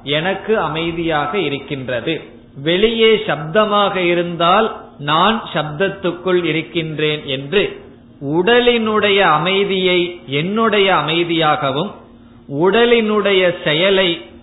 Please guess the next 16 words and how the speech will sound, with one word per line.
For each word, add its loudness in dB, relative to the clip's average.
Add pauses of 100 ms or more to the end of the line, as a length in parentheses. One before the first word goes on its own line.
(180)
வெளியில் 2
இருக்கின்ற 0
செயலை 2
என்னுடைய 0
செயலாகவும் 0
எடுத்துக்கொள்கின்றேன். -4 (380)
இங்கு -2
பகவானுடைய 2
உபதேசத்தின்படி -2 (300)
இந்த -2
உலகத்தில் 0
அமைதி -2
இருந்தாலும் 2 (320)
அமைதி -2
இல்லாமல் 2
இருந்தாலும் 0